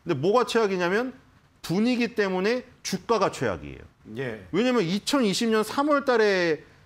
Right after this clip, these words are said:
Speaker 1: 삼월 달과 이 코스맥스가 상장했을 때 이천십사 년 사월 달이 최저점인데 지금 거기까지 가버렸어요. 아니 코스맥스는 실적은 계속 최고치를 찍는데 저렇게 주가가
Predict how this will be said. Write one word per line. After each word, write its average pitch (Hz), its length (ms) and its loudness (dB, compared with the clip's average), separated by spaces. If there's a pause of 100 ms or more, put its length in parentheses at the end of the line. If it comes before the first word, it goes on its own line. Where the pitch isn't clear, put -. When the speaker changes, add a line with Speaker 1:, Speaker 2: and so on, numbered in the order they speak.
(100)
Speaker 1:
삼월 262 420 0
달과 170 580 2 (200)
이 208 260 0
코스맥스가 208 920 0
상장했을 208 440 -2
때 156 100 -2
이천십사 165 600 -4
년 190 160 -2
사월 190 260 0
달이 156 300 0 (240)
최저점인데 220 540 -2
지금 165 160 -6
거기까지 202 340 0
가버렸어요. 101 500 -4 (680)
아니 175 120 -2
코스맥스는 208 880 -2 (300)
실적은 233 560 0
계속 160 240 -2
최고치를 220 400 -2
찍는데 110 640 -2 (600)
저렇게 220 280 0
주가가 170 640 0